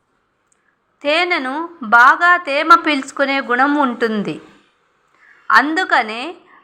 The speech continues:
అది తేమను పీల్చుకునే పులుస్తుంది. ప్లీజ్ సబ్స్క్రైబ్ చేయండి.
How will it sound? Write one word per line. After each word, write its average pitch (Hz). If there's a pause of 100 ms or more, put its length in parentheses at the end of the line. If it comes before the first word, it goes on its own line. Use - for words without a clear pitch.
అది 277 (140)
తేమను 320
పీల్చుకునే 294 (460)
పులుస్తుంది. 208 (1400)
ప్లీజ్ 302 (640)
సబ్స్క్రైబ్ 302
చేయండి. 214